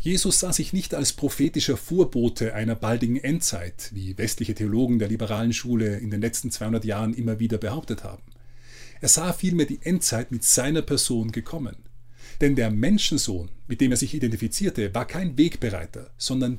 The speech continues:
die eschatologische Endfigur schlechthin. Darin ist sich auch die apokalyptische Literatur des Judentums einig, wie das erste Buch Enoch oder das vierte Buch Esra zeigen. Sie identifizieren, wie es später auch der Talmud tun wird, den Messias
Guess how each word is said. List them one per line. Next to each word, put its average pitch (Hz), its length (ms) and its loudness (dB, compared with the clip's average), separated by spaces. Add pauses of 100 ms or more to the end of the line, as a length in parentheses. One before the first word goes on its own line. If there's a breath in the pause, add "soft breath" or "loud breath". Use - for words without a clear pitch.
die 196 240 2
eschatologische 123 840 0
Endfigur 113 500 -2
schlechthin. - 460 -6 (800 loud breath)
Darin 123 300 4
ist 131 140 4
sich 143 160 0
auch 127 160 2
die 143 80 6
apokalyptische 123 600 2
Literatur 120 480 2
des 135 160 2
Judentums 156 480 0
einig, 107 560 -4
wie 101 80 -4
das 95 240 -6
erste 120 240 -2
Buch 113 180 -4
Enoch 135 440 2
oder 98 360 -6
das - 200 -4
vierte 110 200 -2
Buch 113 200 -4
Esra 127 280 0
zeigen. - 380 -8 (580 loud breath)
Sie 135 300 2
identifizieren, 180 1000 4
wie 107 100 0
es 101 100 0
später 117 280 0
auch 110 80 0
der 120 120 -4
Talmud 151 400 0
tun 113 280 0
wird, 117 440 0
den 110 140 0
Messias 160 640 0